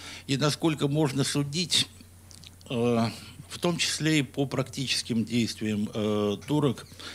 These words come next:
речь пока идет о готовности оказывать коалиции логистическое содействие, в том числе, я думаю, с, э, с учетом серьезных инфраструктурных военных возможностей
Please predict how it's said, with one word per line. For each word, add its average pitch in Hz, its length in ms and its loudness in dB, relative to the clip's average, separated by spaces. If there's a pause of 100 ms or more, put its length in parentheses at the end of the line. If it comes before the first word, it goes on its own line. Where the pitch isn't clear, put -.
(380)
речь 147 280 2
пока 143 340 6
идет 139 460 2 (100)
о 131 220 6
готовности 127 920 4 (840)
оказывать 120 580 4
коалиции 117 500 4
логистическое 113 880 0
содействие, 135 760 0 (680)
в - 60 -14
том 139 220 0
числе, 123 340 4
я 120 100 6
думаю, 110 500 2
с, - 200 -4
э, 107 500 0
с - 120 -4
учетом 107 440 0
серьезных 117 680 0
инфраструктурных 113 1000 -2
военных 101 520 -2
возможностей 98 800 -6